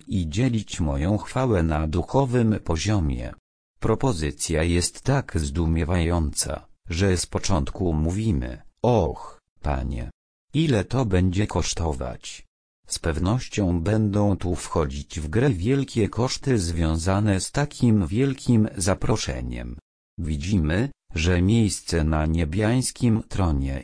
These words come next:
i stanie się wielkim Mesjaszem kosztowało Cię bardzo wiele.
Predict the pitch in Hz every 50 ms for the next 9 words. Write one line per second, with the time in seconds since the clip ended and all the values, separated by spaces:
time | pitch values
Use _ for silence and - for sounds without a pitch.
0 | - - 143 - - - - 85 85 85 85 90 87 - - 90 80 73 90 107
1 | 123 127 120 - 123 113 107 95 85 82 80 76 - - - 98 92 90 87 -
2 | - 82 78 78 78 76 - - 78 - - - - 82 73 78 76 76 76 80
3 | 82 85 - - 95 92 85 95 117 123 117 98 85 87 90 95 101 117 123 113
4 | 92 78 64 58 57 58